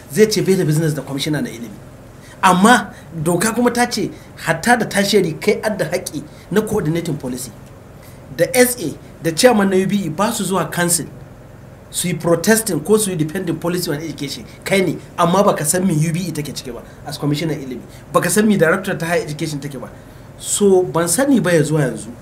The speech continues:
shin kun zauna kun hidda clear mandate mapping? Sannan yanzu kana da stake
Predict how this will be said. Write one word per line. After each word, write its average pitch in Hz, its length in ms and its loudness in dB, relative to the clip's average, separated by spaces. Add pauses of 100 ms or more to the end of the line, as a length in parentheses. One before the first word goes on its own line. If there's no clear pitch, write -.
(300)
shin 151 320 -2
kun 202 240 4
zauna 208 400 4 (320)
kun 180 160 0
hidda 175 360 0
clear 165 300 0
mandate 156 320 0
mapping? 143 340 -2 (800)
Sannan 196 360 4 (100)
yanzu 156 100 0
kana 190 220 4
da 151 80 0
stake - 460 -4